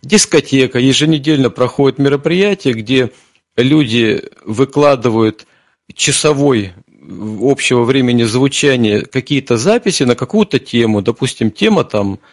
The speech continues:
весна, там, ну и так далее. Кому это интересно, комната стерео, заходит туда и тематическую подборку музыкальных композиций слушают и обсуждают. В конце месяца бывает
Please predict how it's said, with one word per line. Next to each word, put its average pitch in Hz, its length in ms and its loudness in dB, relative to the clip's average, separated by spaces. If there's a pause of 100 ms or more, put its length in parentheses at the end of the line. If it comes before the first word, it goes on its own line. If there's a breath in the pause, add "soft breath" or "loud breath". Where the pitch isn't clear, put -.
(300 soft breath)
весна, 113 540 0
там, 107 320 -4
ну 196 80 2
и 170 60 0
так 104 260 -2
далее. 107 440 0 (440 soft breath)
Кому 147 260 4
это 143 140 0
интересно, 156 540 0
комната 131 420 0
стерео, 202 480 0
заходит 170 520 0
туда 139 340 0 (340 loud breath)
и 143 160 0
тематическую 143 800 0
подборку 127 800 0
музыкальных 123 880 -2
композиций 147 720 0
слушают 160 680 0 (420)
и 147 100 0
обсуждают. 113 720 -2
В - 140 -20
конце 127 520 0 (300 loud breath)
месяца 123 460 -2
бывает 113 560 0